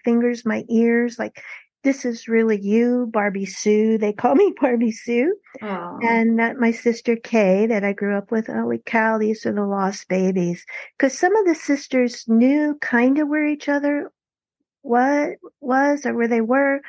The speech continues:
Speaker 1: but they're kinda scattered in the wind, you know, and, and
Speaker 2: Okay.
Speaker 1: didn't reunite all together until, um, that time. So what does that feel like? How do you put words?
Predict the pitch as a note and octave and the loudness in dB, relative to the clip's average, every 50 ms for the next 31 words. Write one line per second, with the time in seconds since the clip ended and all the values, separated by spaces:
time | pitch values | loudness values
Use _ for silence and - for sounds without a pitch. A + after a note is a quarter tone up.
0 | - - - - _ - - D4+ D4+ C#4+ D4 - C4+ A#3+ A3 A3 - - - A3 | -18 -20 -20 -18 _ -4 0 0 0 2 2 0 2 2 0 0 -4 -4 -2 0
1 | G#3 G3 G3+ G3 F#3 F#3 F#3 F#3 F3+ F3+ F3+ F3+ F3+ F3 E3+ F3 F3 - - - | 2 2 2 2 2 2 2 2 4 4 4 4 4 2 0 -4 -6 -10 -8 -6
2 | G3 G3 G3+ G#3 G#3 G#3+ G#3 - - - - - A#3 G#3+ A3+ A3+ A3+ G#3 A3+ A3+ | -2 0 2 2 0 0 -4 -8 -14 -18 -8 -4 -2 -2 -2 0 0 0 0 2
3 | - D#4+ E4 - - A#3 - A#3+ A#3+ A#3 A3+ A3 G#3+ G#3 G3+ G3 G3+ F#3+ F#3+ F#3 | 2 0 -2 -4 -8 -4 0 2 2 4 4 2 2 2 2 2 0 0 0 -2
4 | F#3+ F#3 F#3+ F#3 F#3 F#3 F#3+ F#3 F#3 F#3 F#3+ F#3 - - G3+ G3 F#3+ F#3+ F#3+ F#3 | -2 -2 0 0 0 0 0 -2 -2 -2 -4 -6 -6 -4 -2 -2 -2 -4 -6 -8
5 | - _ _ _ _ F#3+ G3 G3+ F#3+ F3+ F3 E3 _ - F3+ F#3 - - G3+ F#3 | -12 _ _ _ _ -4 -4 -2 -2 -2 -4 -6 _ -8 -6 -6 -6 -4 -4 -4
6 | F#3+ F#3+ - F#3 _ - - F#3+ F3+ F3+ F3+ F3 F3 F3+ - - - - - - | -4 -4 -6 -8 _ -8 -6 -4 -2 -2 -2 -2 -4 -6 -8 -12 -16 -18 -18 -18
7 | - - - A3+ G#3+ G#3+ - - G#3 A3+ C#4+ D4+ - F#4+ E4+ - A#3+ F#3+ F#3 F#3 | -18 -8 -4 -2 -2 -2 -2 0 0 2 2 2 0 -2 0 0 -2 -4 -4 -4
8 | - - G#3 A#3 D4 C#4 G#3 G3 - - A3+ A#3+ C4+ C4+ B3+ - - G3+ G3+ G#3+ | -2 0 0 0 0 0 -4 -4 -4 -4 -4 -2 -2 -4 -4 -4 -6 -4 0 0
9 | A3+ A3+ G#3+ F#3 - | 0 0 0 -2 -6